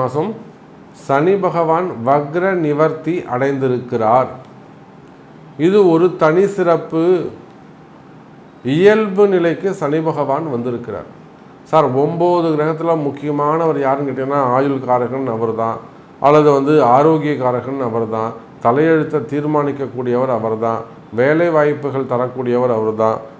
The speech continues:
தொழில் அமைப்புகளை சிறப்பா செய்யக்கூடியவர், தொழிலை அமைச்சு கொடுக்கக்கூடியவர் அவர் தான், வருமானம்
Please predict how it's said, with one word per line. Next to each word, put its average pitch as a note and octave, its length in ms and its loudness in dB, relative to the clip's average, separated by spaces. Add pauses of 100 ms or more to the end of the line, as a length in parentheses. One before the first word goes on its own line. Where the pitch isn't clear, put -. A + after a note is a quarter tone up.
(160)
தொழில் E3+ 400 6
அமைப்புகளை D3 640 2
சிறப்பா C#3+ 340 0 (100)
செய்யக்கூடியவர், C3 800 -2
தொழிலை C#3+ 280 2 (100)
அமைச்சு C#3 320 -4
கொடுக்கக்கூடியவர் A#2+ 720 -2
அவர் G#2+ 240 -4
தான், A2 180 -2 (1400)
வருமானம் F3+ 640 6